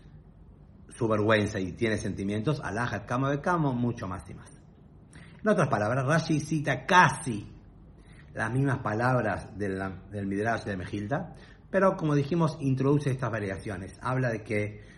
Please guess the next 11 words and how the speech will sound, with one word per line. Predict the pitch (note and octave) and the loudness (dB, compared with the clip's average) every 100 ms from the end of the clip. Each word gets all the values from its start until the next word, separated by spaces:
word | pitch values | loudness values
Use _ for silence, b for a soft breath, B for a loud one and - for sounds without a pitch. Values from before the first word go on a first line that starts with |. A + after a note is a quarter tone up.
| B - | B -10
las | F2 - | -8 -4
piedras | A#2 A2+ G#2 | -2 0 -2
no | G2 | -2
tienen | G#2 G2+ | -4 -4
sentimiento | G#2 F2+ A2 C#3 B2+ A#2+ A2+ | -6 -4 0 0 0 0 -2
y | G2+ | 0
la | F#2+ | -2
persona | F#2+ F2+ G#2 F2+ | -4 -4 -4 -4
sí | - E3+ | -2 0
tiene | D#3 D3 | 2 2
sentimiento. | C3 C3 A#2 A2+ A2 G#2 G#2 G2 | 0 -4 -4 -6 -6 -8 -10 -12